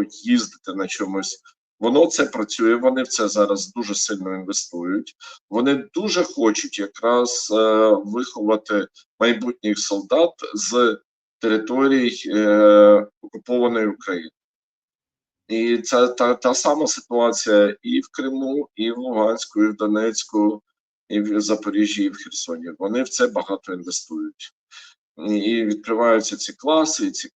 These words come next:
курси, в, от в Генічеську відкрилися. Е, і це реальна небезпека. І про це треба кричати на кожному кроці: про,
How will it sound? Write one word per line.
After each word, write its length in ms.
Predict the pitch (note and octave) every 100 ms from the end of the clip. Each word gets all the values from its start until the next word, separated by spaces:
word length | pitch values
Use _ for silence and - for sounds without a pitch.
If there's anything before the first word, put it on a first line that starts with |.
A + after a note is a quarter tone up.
| -
курси, 680 | D3 D3+ - A#2+ B2 A#2+ A2+
в, 260 | - F#2
от 300 | G2 F#2 F#2
в 160 | - A#2+
Генічеську 460 | D#3 D#3 - - B2+
відкрилися. 920 | A2 - A2+ A2 G2+ G2+ G#2 F#2+ F#2+ _ _ _ _ _ -
Е, 640 | G2+ G2 G2+ G#2 G#2 G2+ G#2
і 100 | G#2+
це 220 | C#3 B2
реальна 400 | A2+ A2+ A2+ A2
небезпека. 720 | G#2+ G2 - F#2 F2 - D2 _ _ _ _ -
І 200 | G2+ G2+
про 180 | G#2
це 220 | G2 C3 B2
треба 340 | G#2+ G#2+ G#2
кричати 920 | - G#2 - - C#3 D3 D3+ C#3+ C3+ C3+ -
на 200 | G2+ G2+
кожному 400 | A#2 G#2+ A2 G#2
кроці: 380 | - - - - _
про, 300 | G2+ A2 B2